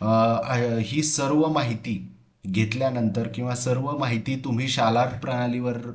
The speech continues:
अ, असाल तर शालार्थ प्रणालीमध्ये सर्व माहिती अद्ययावत केली तुमची.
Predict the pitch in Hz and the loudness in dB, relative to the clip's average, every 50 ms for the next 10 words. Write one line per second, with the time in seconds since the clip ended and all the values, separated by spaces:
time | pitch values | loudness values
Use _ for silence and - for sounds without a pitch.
0 | - 117 117 113 113 110 117 117 - 127 123 127 120 113 127 123 117 - 127 113 | -8 -4 -2 0 0 0 0 -2 -2 -2 -2 -2 -2 -2 -2 -2 0 -2 0 0
1 | 110 113 117 117 113 - 120 120 117 113 113 117 117 113 117 113 107 120 120 - | 2 2 0 0 -4 -6 -4 -4 -2 0 0 0 -2 -2 -2 -2 -4 -4 -4 -2
2 | - - 123 123 127 120 113 110 104 95 92 120 - 117 110 95 95 117 110 113 | -2 -2 -2 -2 -2 -2 -2 -2 -2 -2 -4 -6 -6 -6 -6 -2 2 4 4 4
3 | 113 113 117 113 - - 113 107 104 110 98 107 104 101 92 92 113 117 | 4 2 -2 -4 -2 0 2 2 4 4 4 4 2 2 0 -2 -4 -6